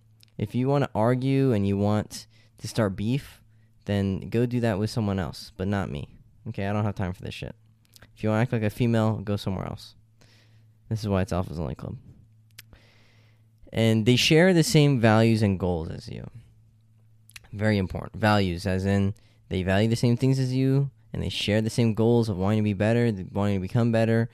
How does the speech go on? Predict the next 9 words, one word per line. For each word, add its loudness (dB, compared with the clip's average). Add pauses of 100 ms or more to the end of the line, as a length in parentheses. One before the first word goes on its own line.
(240)
always 0
striving 0
to 0
be -2
the -6
best -2
version 0
of 0
themselves, 0